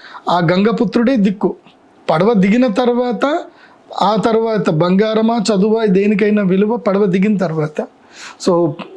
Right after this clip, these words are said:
పడవలో ఉన్నన్ని రోజులు నువ్వు ఎంత శ్రీమంతుడివైనా, ఎంత ధనవంతుడివైనా, ఆ నావికుడే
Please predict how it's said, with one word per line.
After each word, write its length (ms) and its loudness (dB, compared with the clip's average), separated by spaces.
పడవలో 400 0
ఉన్నన్ని 380 0
రోజులు 300 2
నువ్వు 220 2
ఎంత 320 0
శ్రీమంతుడివైనా, 840 0
ఎంత 320 0
ధనవంతుడివైనా, 1000 0
ఆ 120 2
నావికుడే 760 0